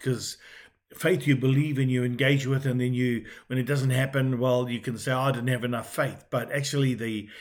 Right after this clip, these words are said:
anchor of faith is hope itself. So when we get hope aligned right, it, it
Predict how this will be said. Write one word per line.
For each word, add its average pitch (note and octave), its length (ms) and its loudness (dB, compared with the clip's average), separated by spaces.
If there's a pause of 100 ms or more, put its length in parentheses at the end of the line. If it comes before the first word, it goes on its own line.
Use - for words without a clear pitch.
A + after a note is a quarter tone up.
(280)
anchor C#3+ 280 0
of A#2 160 -2
faith C#3+ 240 0
is A2+ 140 -8
hope C3+ 220 2
itself. A2 480 -2
So B2 160 -4
when C#3+ 160 0
we D3 80 0
get C#3+ 160 0
hope D#3+ 320 -2
aligned B2+ 420 0
right, B2 480 0 (460)
it, C3 180 -4 (340)
it C3+ 140 -6